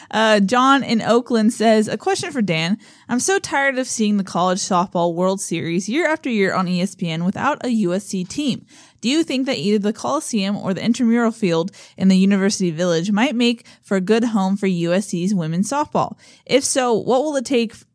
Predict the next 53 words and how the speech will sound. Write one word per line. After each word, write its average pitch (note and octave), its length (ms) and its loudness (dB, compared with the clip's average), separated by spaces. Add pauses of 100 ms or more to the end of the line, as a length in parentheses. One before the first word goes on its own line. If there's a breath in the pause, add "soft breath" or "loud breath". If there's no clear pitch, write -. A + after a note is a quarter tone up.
(100)
to B3+ 100 0
get G3 200 2
Lynn A3+ 240 0
Swann F#3 360 -2
to F#3+ 100 -4
recognize F3+ 480 0
this E3+ 260 -2
and G#3 80 -2
add F3 220 0
softball F#3 540 -2
as G3 140 -2
a G3 60 2
new F3 220 0
sport E3+ 340 -4
at G3+ 140 -2
U E3 180 -4
S F#3 140 -2
C, A3+ 240 -6
the F3+ 120 -8
first A3+ 360 -4
of G#3 80 -4
his A3+ 120 -2
tenure E3+ 400 -4
as D#3 300 -4
A E3 180 -4
D? D#3+ 360 -2 (240 soft breath)
Both G3+ 180 0
Mike G3+ 240 0
Garrett F#3+ 260 0
and F#3 140 -2
Pat G3 220 0
Hayden G#3 340 0
ha-, G#3+ 140 -2 (180)
added F#3 240 0
new G3+ 220 0
facilities E3+ 520 -4
and F3+ 200 -2
sports F3+ 320 -2
at - 100 -8
U D#3+ 160 -6
S F3 140 -6
C. D#3+ 180 -6
So G#3 300 0
far, E3 260 -2
there's F3 220 -2
been D#3+ 160 -4
nothing A3 320 0
major D#3+ 340 -4
by D#3+ 240 -4
Swann." - 140 -8 (340)
Fight F3+ 300 -4
on, D#3+ 340 -4
John. A#2 300 -8